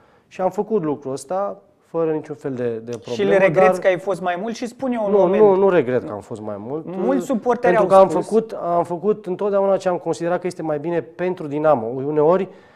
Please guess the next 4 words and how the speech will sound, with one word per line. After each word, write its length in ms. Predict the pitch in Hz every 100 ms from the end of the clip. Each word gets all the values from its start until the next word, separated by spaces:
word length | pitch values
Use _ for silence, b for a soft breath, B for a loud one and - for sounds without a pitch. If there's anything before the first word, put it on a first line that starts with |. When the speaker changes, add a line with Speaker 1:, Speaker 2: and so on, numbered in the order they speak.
| b b b
Speaker 1:
uh, 460 | 160 160 156 147 143 143 139 - - _ _ _ _ _ _
în 240 | - 170 185
defavoarea 520 | 180 175 160 180 170
mea 400 | 156 170 139 98